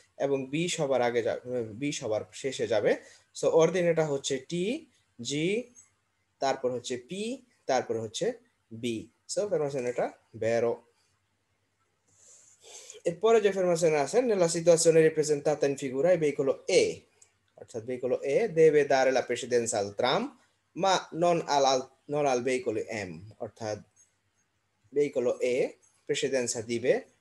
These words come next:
ট্রামকে, কিন্তু এম কে প্রেসিডেন্সা দিবে না। আমরা দেখি, ট্রাম যেহেতু স-, সে ট্রাম, তো সবার আগে ট্রাম যাবে, এটা আমরা জানি।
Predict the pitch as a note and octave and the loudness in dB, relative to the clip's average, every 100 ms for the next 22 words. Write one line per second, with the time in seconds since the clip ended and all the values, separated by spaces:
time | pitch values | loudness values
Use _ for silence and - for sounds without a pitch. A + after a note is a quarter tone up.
0 | _ _ F#3 G3 C3+ G#2 G2 E2+ _ _ | _ _ 2 2 2 -2 -10 -12 _ _
1 | _ _ _ _ - _ G#3+ G3 E3 F3+ | _ _ _ _ -20 _ -2 0 2 2
2 | A#3 - - _ _ _ _ _ _ _ | 2 0 -20 _ _ _ _ _ _ _
3 | - - F3 G#3+ G#3 G#3 F3 F3+ D3+ C#3+ | -18 -2 2 2 2 2 2 2 2 2
4 | F3 A#3 C#4 _ _ _ _ D#3 A3+ G#3 | 0 0 -4 _ _ _ _ -4 0 2
5 | B2 G2+ E2+ - D3 D3+ C#3+ D3+ D3+ F3+ | 2 0 -10 -10 -2 0 2 2 2 -4
6 | G#3 - _ F3+ F#3+ F#3+ D#3 D#3+ D#3+ - | -4 -12 _ 0 0 0 2 2 2 -2
7 | - - _ _ - - C#3+ C3+ C#3 F#3+ | -6 -10 _ _ -8 -4 -2 0 0 -2
8 | A#3 D3 C3+ C#3 C3+ C3+ C3 B2+ B2+ C3+ | -4 -2 0 0 0 0 0 -2 0 0
9 | C3 B2+ A#2+ A#2+ A#2 B2+ | 0 -2 0 0 0 0